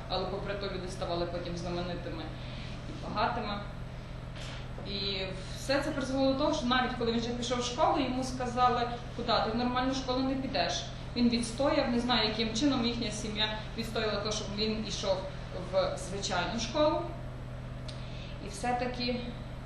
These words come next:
він там вчився. І коли вже закінчив школу, йому виповнилось шістнадцять років, так скорочу трохи, бо така історія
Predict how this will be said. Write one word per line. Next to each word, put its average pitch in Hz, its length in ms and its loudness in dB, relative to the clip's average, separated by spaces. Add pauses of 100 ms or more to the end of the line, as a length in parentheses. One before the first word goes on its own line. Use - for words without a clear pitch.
(140)
він 226 160 0
там 208 240 0 (440)
вчився. - 360 -2 (420)
І 226 80 -2
коли 247 260 2
вже 226 400 4
закінчив 240 380 10
школу, - 320 10
йому 240 200 4
виповнилось 233 440 2
шістнадцять 233 420 0
років, 285 340 2
так - 140 -4
скорочу 220 420 2
трохи, 220 220 2 (100)
бо 220 60 0
така 214 160 -2
історія 220 360 0